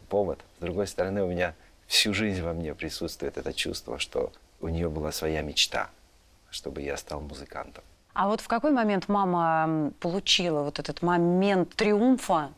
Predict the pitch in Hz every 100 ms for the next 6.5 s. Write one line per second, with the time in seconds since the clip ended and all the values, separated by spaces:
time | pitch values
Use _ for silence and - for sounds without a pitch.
0 | - 170 - 165 160 151 143 160 160 180
1 | 160 175 202 202 175 160 - 175 175 165
2 | 143 156 139 - - - - - 160 175
3 | 190 196 190 - 185 202 247 254 - 151
4 | 147 143 151 - 151 226 147 139 151 -
5 | 98 98 101 - 98 98 101 92 90 92
6 | 92 95 87 78 69